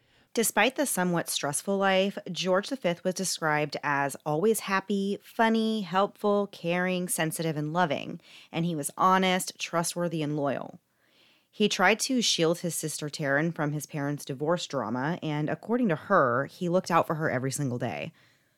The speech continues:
She described her brother as being a smart, spiritual, generous, and loving older sibling.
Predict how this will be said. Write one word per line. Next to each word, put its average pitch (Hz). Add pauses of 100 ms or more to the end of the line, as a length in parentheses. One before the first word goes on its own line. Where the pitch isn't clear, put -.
(540)
She -
described 180
her 170
brother 139
as 139
being 139
a 139
smart, 175
spiritual, 160
generous, 156
and 151
loving 151
older 143
sibling. 127